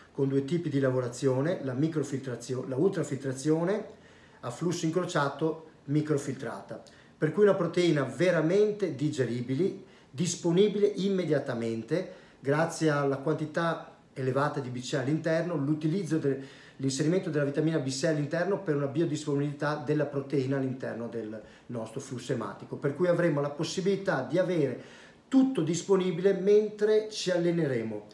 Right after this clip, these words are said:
per cui avremo, come vi dicevo, le proteine, i mattoncini che vanno a costruire il nostro muscolo direttamente disponibili mentre ci alleniamo. Digeribile, assimilabile,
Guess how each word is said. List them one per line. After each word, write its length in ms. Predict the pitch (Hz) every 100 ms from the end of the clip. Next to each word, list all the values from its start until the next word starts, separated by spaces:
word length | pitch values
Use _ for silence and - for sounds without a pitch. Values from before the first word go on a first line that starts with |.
| - - -
per 140 | 160
cui 100 | 151
avremo, 520 | 190 175 170 139 127 -
come 240 | 175 185
vi 100 | 170
dicevo, 440 | 165 151 175 143 123
le 160 | 135
proteine, 840 | 165 175 156 180 170 156 156 190 - - -
i 80 | 139
mattoncini 760 | 147 156 160 151 - 190 165 135
che 120 | 131
vanno 440 | 143 156 147 135
a 60 | -
costruire 580 | - 139 156 160 165 139
il 80 |
nostro 280 | 139 156 190
muscolo 580 | 180 175 - 180 190 185 - -
direttamente 1120 | 147 208 - - 196 202 214 175 180 170 190
disponibili 720 | 165 170 202 165 139 135 160
mentre 400 | 151 151 143 151
ci 140 | 135 151
alleniamo. 520 | 135 123 113 - - - - - - _
Digeribile, 760 | 139 202 208 196 151 127 113 -
assimilabile, 1080 | 151 - 185 180 160 156 165 170 202 214 -